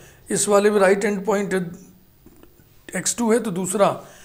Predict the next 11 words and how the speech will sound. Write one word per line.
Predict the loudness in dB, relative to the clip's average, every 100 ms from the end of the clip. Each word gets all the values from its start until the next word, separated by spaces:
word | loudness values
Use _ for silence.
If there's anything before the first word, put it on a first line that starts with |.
| -20 _ -4
इस | 0
वाले | 4 6 4
में | 4
right | 4 4 4
end | 0 -2 -2
point | -2 -2
X | -4 -2 2
आर | 4
है | 4
तो | 2
आरवां, | 4 4 4 2